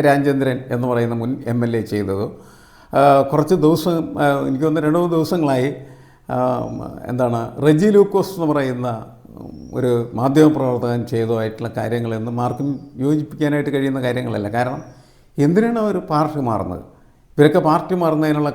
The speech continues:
കാരണം എന്താണ് എന്ന് ചോദിച്ചാൽ അവർക്ക് അവരുടെ അവസരങ്ങൾ നിഷേധിക്കപ്പെട്ടു എന്നുള്ളത് മാത്രമാണ്. അപ്പോൾ അവസരവാദ രാഷ്ട്രീയത്തിൻ്റെ ഭാഗമാണ് കാലുമാറ്റ രാഷ്ട്രീയം എന്ന് പറയുന്നത്.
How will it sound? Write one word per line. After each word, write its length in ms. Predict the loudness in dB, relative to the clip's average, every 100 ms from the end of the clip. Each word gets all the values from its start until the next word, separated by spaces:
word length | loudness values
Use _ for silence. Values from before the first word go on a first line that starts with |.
| -2
കാരണം 300 | 0 0 0
എന്താണ് 320 | 0 0 -2 -6 -4
എന്ന് 160 | 0
ചോദിച്ചാൽ 360 | 0 0 0 -2 -4 -2
അവർക്ക് 300 | 0 0 0
അവരുടെ 220 | 0 0
അവസരങ്ങൾ 480 | 0 0 0 0 0
നിഷേധിക്കപ്പെട്ടു 600 | 0 0 0 0 -2 -4
എന്നുള്ളത് 280 | -4 -4 -6
മാത്രമാണ്. 360 | -8 -12 -16 -18 _ _ _ _ _ _ _ -2
അപ്പോൾ 200 | 4 4 2 0
അവസരവാദ 680 | 4 4 4 4 4 2 2 2 2
രാഷ്ട്രീയത്തിൻ്റെ 720 | 2 0 0 0 0 2 0 0
ഭാഗമാണ് 540 | 0 0 0 -2 -4 -6 -10 -4
കാലുമാറ്റ 420 | 0 0 0 0
രാഷ്ട്രീയം 480 | 0 0 -2 -4 -6 -6
എന്ന് 140 | -6 -4
പറയുന്നത്. 260 | -4 -6